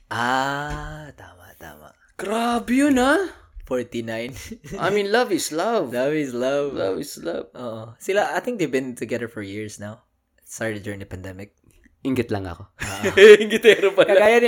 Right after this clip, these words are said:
Speaker 1: Leo, kagaya ni, sino nga yun eh? Yung naghiwalay si ano? Si,
Speaker 2: Si, si Vic Soto, pati si Pauline Luna.
Speaker 1: Sila pa rin hanggang ngayon, di ba? They have
Speaker 2: Oo.
Speaker 1: kids now. Um,
Speaker 2: Yun yung asar ko kay Clem eh. Kasi yung, yung asawa ni Clem,
Speaker 1: Ah.
Speaker 2: ah, alam ko, twenty-four or twenty-six lang ata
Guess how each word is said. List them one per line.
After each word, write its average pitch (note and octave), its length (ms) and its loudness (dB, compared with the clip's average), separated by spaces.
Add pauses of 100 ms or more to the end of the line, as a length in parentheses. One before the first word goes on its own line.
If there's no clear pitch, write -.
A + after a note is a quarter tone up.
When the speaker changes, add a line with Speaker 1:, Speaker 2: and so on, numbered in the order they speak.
Speaker 1:
Leo, E3+ 240 2
kagaya E3 320 2
ni, E3+ 140 -2 (340)
sino F3+ 240 -8
nga F3 80 0
yun F3 160 0
eh? D3 400 -10
Yung F3+ 160 -8
naghiwalay E3+ 480 0
si - 80 -8
ano? A#2+ 240 -8
Si, C3+ 160 -6
Speaker 2:
Si, E3 80 -2 (160)
si - 160 -4
Vic G3+ 240 -2
Soto, D#4+ 320 -2
pati - 160 -10
si - 80 -8
Pauline G#3+ 320 -6
Luna. A3 400 -10
Speaker 1:
Sila A#3+ 240 -4
pa C#4+ 160 0
rin D4+ 80 -2
hanggang C#4+ 240 -6
ngayon, C4+ 240 -4
di E3 80 -4
ba? F3 240 0
They - 160 2
have E3+ 80 -2
Speaker 2:
Oo. D3+ 80 -2
Speaker 1:
kids B2 240 -4
now. A2+ 240 -12 (320)
Um, E3 320 0
Speaker 2:
Yun D#3+ 160 4
yung F#3 80 0
asar E3+ 240 -2
ko F3 80 -4
kay C#3+ 160 -2
Clem C3+ 320 -4
eh. G#2 160 -12
Kasi B2+ 240 -8
yung, A2 400 -10 (340)
yung A2 380 -10
asawa G2+ 400 -6
ni G2 160 -12
Clem, F#2+ 340 -10
Speaker 1:
Ah. F2+ 540 -8
Speaker 2:
ah, - 160 -20
alam A2+ 160 -8
ko, A2 320 -8
twenty-four - 1040 -14 (240)
or D#3 160 -6
twenty-six - 560 -10
lang G#2 160 -12
ata - 240 -14